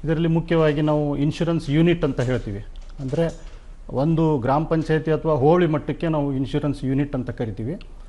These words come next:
ಅದರಲ್ಲಿ ನಾವು, ಆ, ಈ ಒಂದು, ಆ, ಯೂನಿಟಲ್ಲಿ ಈ ಯೋಜನೆಯನ್ನು ಅನುಷ್ಠಾನಗೊಳಿಸ್ತೀವಿ. ಮುಖ್ಯವಾಗಿ ಈ ಬೆಳೆ ವಿಮೆ ಅಂತಂದರೆ ಪ್ರಕೃತಿ ವಿಕೋಪದಿಂದ ಏನು ಬೆಳೆ ನಷ್ಟ ಆಗ್ತದೆ ನಮ್ಮ ರೈತರಿಗೆ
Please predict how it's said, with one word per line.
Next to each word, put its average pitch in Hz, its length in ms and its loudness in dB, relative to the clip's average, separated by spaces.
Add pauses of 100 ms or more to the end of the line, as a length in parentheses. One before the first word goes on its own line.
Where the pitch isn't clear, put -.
(220)
ಅದರಲ್ಲಿ 175 440 2
ನಾವು, 170 320 2
ಆ, 143 560 -2
ಈ 127 120 -2
ಒಂದು, 131 580 -2 (540)
ಆ, 110 120 -6
ಯೂನಿಟಲ್ಲಿ 160 640 0 (760)
ಈ 131 100 -2
ಯೋಜನೆಯನ್ನು 139 500 2
ಅನುಷ್ಠಾನಗೊಳಿಸ್ತೀವಿ. 131 920 -2 (520)
ಮುಖ್ಯವಾಗಿ 170 540 4 (760)
ಈ 147 240 4 (640)
ಬೆಳೆ 147 240 6
ವಿಮೆ 175 240 4
ಅಂತಂದರೆ 165 520 2
ಪ್ರಕೃತಿ 165 580 -2
ವಿಕೋಪದಿಂದ 151 640 2 (640)
ಏನು 151 460 2 (460)
ಬೆಳೆ 156 200 6
ನಷ್ಟ 151 300 4
ಆಗ್ತದೆ 151 380 6
ನಮ್ಮ 139 140 0
ರೈತರಿಗೆ 135 500 0